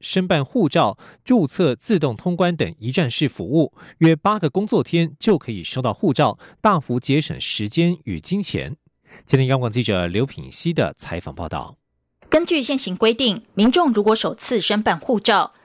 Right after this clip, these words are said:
Speaker 2: 本人如果无法亲自到外交部领事事务局或是四个办事处申办，可以先到户政事务所办理人别确认后，再将申请书、身份证影本、户籍誊本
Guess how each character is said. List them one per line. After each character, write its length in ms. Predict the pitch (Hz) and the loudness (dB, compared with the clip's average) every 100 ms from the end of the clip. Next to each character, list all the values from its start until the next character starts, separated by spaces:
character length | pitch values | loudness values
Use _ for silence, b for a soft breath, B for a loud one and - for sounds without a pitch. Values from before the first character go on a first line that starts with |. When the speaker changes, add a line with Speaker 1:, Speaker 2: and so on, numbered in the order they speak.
| B | B
Speaker 2:
本 180 | 190 170 | 0 0
人 200 | 175 196 | -2 -2
如 100 | 233 | 0
果 160 | 233 | 0
无 160 | - 185 | 0 -2
法 240 | 226 147 | 0 -2
亲 180 | - 220 | -2 -4
自 160 | - 214 | -2 0
到 200 | 214 175 | 2 2
外 160 | 277 | 0
交 120 | 269 254 | -2 -4
部 280 | 294 226 | -2 -2
领 180 | 170 139 | -2 -6
事 180 | - 254 | -6 -6
事 200 | - 240 262 | -6 -8 -8
务 100 | 226 | -10
局 340 | - 160 170 | -10 -10 -12
或 140 | - 233 | -8 -6
是 160 | 247 | -6
四 160 | - 330 | -8 -6
个 180 | 214 165 | -6 -4
办 160 | 202 | -6
事 160 | 196 202 | -6 -8
处 160 | - | -8
申 240 | 208 254 247 | -6 -4 -2
办， 360 | 285 214 214 B B - | 2 2 0 B B -6
可 140 | 311 | -2
以 140 | 339 | -2
先 220 | 220 226 226 | -4 -6 -2
到 180 | 196 | -2
户 180 | 180 277 | -2 -6
政 220 | 233 233 | -2 -4
事 180 | - 262 294 | -4 -8 -6
务 120 | 285 | -6
所 380 | - 190 - - | -2 -2 -2 -2
办 220 | 311 269 | -2 -2
理 160 | 175 - | -6 -6
人 160 | 160 | -6
别 240 | 220 190 165 | -6 -6 -6
确 200 | - 202 | -4 -6
认 160 | 190 | -6
后， 340 | 165 226 185 - B B | -2 2 2 0 B B
再 140 | - 123 | 0 2
将 240 | 202 208 | 2 -2
申 180 | - 247 | -2 -4
请 200 | - 165 | -4 -8
书、 360 | - 233 233 - | -4 -2 -2 -4
身 180 | - 294 | -6 -4
份 160 | 269 | -4
证 140 | 247 233 156 | -4 -6 -6
影 180 | 156 | -8
本、 300 | 208 190 233 - | 0 0 0 -10
户 200 | - 339 | 0 0
籍 160 | - 202 | 2 -2
誊 240 | - 190 | 0 0
本 280 | 240 190 | 2 2